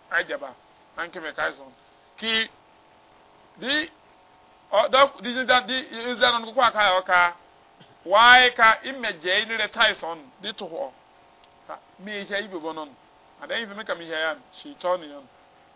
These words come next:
Ana me ka simi tamani. Di di di ibe bonon ko kure jodi ni. Don na jodi ali himi. Da Nabi Musa alayhi salam, "Qala dhalika ma kunna nabghi." Donc, ici, ici, on en est Mori ki fartadda ala atharihima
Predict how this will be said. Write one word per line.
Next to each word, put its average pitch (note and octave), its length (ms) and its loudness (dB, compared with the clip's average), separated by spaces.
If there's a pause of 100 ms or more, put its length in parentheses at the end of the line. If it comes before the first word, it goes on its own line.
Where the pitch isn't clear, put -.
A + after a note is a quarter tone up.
(960)
Ana D#3 120 -10
me F#3+ 120 -6
ka D3+ 100 -6
simi F3+ 200 -16
tamani. C#3+ 420 -12 (420)
Di E3+ 80 -18 (200)
di F#3+ 120 -18 (180)
di G3 380 -18
ibe D#3 120 -14
bonon C#3+ 320 -18
ko D#3+ 180 -20
kure F3+ 180 -12
jodi D3 240 -18
ni. D3 300 -20 (440)
Don F3 140 -6
na D#3 160 -10
jodi C3 200 -16
ali D3+ 180 -10
himi. C3 360 -20 (1300)
Da D#3+ 120 -6
Nabi D#3+ 200 -6
Musa D3 280 -10
alayhi D3 240 -10
salam, C#3+ 300 -12 (180)
"Qala D#3 260 -6
dhalika D3+ 380 -8
ma C3+ 200 -20
kunna D3+ 220 -18
nabghi." C3+ 460 -16
Donc, D#3+ 140 -16 (120)
ici, F3 320 -14
ici, D3+ 160 -14
on C#3 160 -18
en C#3 80 -16
est C3 200 -20 (880)
Mori D#3 160 -14
ki D#3+ 140 -14
fartadda D3+ 800 -6
ala D3 240 -10
atharihima C3+ 580 -20